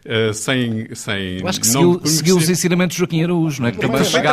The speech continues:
Speaker 2: chegava até ao pé do
Speaker 1: Mas,
Speaker 2: gajo, o
Speaker 1: mas
Speaker 2: gajo onde eles veio do Essa, vai na casa escrever.
Speaker 1: Exatamente, mas pensei mesmo nisso. Por acaso pensei, pensei, eu tenho que chatear esta gente para, para conseguir fazer alguma coisa. E então, eh, a partir daí fizemos um,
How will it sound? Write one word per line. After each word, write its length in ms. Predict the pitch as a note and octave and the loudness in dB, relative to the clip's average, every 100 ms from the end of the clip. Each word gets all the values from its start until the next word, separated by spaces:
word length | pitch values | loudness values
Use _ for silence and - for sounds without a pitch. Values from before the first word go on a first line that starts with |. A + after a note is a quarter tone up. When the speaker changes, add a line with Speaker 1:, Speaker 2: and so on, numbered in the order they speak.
| D#3 | 2
Speaker 2:
chegava 120 | D3+ | 0
até 220 | D3+ D3+ | 0 -2
ao 200 | D#3 D3+ | -2 -6
pé 120 | E3 | -4
do 120 | D#3 D3+ | -4 -2
Speaker 1:
Mas, 160 | D3+ | -2
Speaker 2:
gajo, 200 | D#3 C#3+ | -2 -4
o 40 | D3 | -2
Speaker 1:
mas 120 | D3+ | -2
Speaker 2:
gajo 100 | C3 | -2
onde 120 | D#3 D#3+ | -2 -2
eles 100 | D#3+ | -2
veio 160 | E3+ | -4
do 180 | C#3+ D3+ | -2 0
Essa, 200 | D#3+ D#3+ | 0 0
vai 120 | E3 F#3+ | -4 -2
na 100 | C3 | 0
casa 220 | F#3 F3+ | 0 -2
escrever. 200 | D#3+ - | -4 -4
Speaker 1:
Exatamente, 260 | F3+ F#3+ D3+ | -4 -6 -8
mas 120 | C#3 | -6
pensei 280 | - E3+ G#3 | -6 -6 -4
mesmo 240 | G#3 F3 | -4 -4
nisso. 320 | E3+ B2+ - - - - - | -4 -4 -8 -18 -20 -16 -6
Por 100 | E3 | -4
acaso 220 | E3+ D#3+ | -2 -4
pensei, 280 | F3+ - C3 | -6 -2 0
pensei, 760 | A#2 - - - - C#3+ C#3 A#2 - F#3+ | 0 -2 -6 -4 -4 -2 -2 -4 -4 -8
eu 80 | C#3+ | -8
tenho 200 | E3+ E3 | -4 -2
que 60 | E3 | 0
chatear 280 | F3+ F3+ D#3 | -2 0 -2
esta 240 | C#3+ - | -2 -4
gente 320 | B2+ D#3 D#3+ | -4 -4 -6
para, 260 | - E3+ D#3+ | -8 -4 -4
para 200 | - D3+ | -4 -6
conseguir 320 | D3+ C#3 E3 | -6 -6 -6
fazer 180 | D#3 D3+ | -6 -2
alguma 240 | D3 C#3+ | -2 -2
coisa. 260 | C3+ A2+ G#2+ G2+ - - - - A2 | -4 -4 -6 -10 -16 -16 -18 -10 0
E 80 | |
então, 480 | D#3 E3 D#3+ A#2 G2+ - | 2 2 2 0 -2 -6
eh, 600 | B2 A#2+ A2+ A2 G#2 G#2+ - | -2 0 0 0 -2 -6 -10
a 20 | |
partir 260 | - E3 F3 | -8 -6 -4
daí 340 | D#3 C#3+ A#2+ | -2 0 -2
fizemos 480 | G#2+ C3 B2 B2 A2+ | -4 -8 -6 -6 -6
um, 480 | A2+ G#2+ G2 F2+ F2 | -6 -6 -8 -10 -12